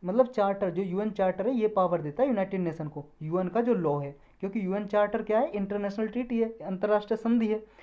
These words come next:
तो यही पावर देता है, इसी के हिसाब से यूएन अपना काम करता है। जो यूएन चार्टर है ये एक instrument of law बोलते हैं, इंस्ट्रू-, instrument of international law।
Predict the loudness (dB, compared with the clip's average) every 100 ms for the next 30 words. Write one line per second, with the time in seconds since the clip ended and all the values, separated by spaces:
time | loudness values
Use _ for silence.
0 | -10 -4 0 2 4 6 4 2 0 0
1 | 0 -2 -4 -2 -2 -2 -4 -2 0 0
2 | 0 -2 0 0 0 -4 -6 -8 -10 -16
3 | _ -20 -20 -20 -20 -10 -6 -4 0 2
4 | 6 6 6 4 2 0 -6 _ -8 -2
5 | -2 -2 -6 -6 -4 -4 -2 2 0 0
6 | -10 -4 2 4 4 2 0 -4 -6 -8
7 | -6 -6 -2 -2 0 0 -2 -2 -2 0
8 | 0 -2 -4 -4